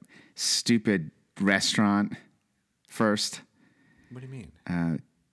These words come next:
Speaker 1: there's a Twin Peaks t-, there's a Twin Peaks,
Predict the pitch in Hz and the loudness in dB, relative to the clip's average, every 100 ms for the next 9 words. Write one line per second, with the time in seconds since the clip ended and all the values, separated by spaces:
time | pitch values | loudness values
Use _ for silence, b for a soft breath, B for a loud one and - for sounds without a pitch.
0 | _ _ 135 131 135 123 - - 170 156 | _ _ 2 4 2 0 -4 2 2 4
1 | 160 - - 147 - 120 120 113 - 151 | 2 0 0 0 2 2 2 0 0 0
2 | 147 143 127 - - | 0 2 0 0 -6